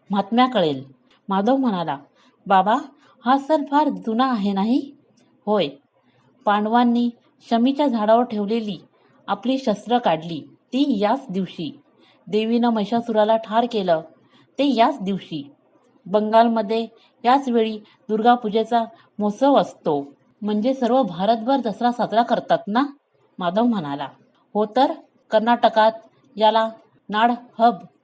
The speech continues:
म्हणतात. आपल्याकडील भोडल्याप्रमाणे गुजरातेत गरबा नृत्य थाटात सुरू असतं. आणि रामलीला म्हणजे काय ते ठाऊक आहे का तुला? रावण आणि कुंभकर्ण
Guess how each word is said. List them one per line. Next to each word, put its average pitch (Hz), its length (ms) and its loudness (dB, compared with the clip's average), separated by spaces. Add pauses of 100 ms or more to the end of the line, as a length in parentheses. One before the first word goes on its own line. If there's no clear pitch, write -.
(220)
म्हणतात. 190 380 -4 (300)
आपल्याकडील 240 560 0 (360)
भोडल्याप्रमाणे 208 920 0 (520)
गुजरातेत 226 540 0 (440)
गरबा 214 300 4
नृत्य 233 520 0
थाटात 208 300 0
सुरू 240 300 -4
असतं. 165 480 0 (360)
आणि 226 300 -4 (420)
रामलीला 254 420 2
म्हणजे 226 460 -2 (340)
काय 233 180 2
ते 262 180 0
ठाऊक 233 380 0 (100)
आहे 214 280 0
का 269 140 0
तुला? 220 300 0 (400)
रावण 196 400 -2 (340)
आणि 226 180 -2
कुंभकर्ण 240 640 0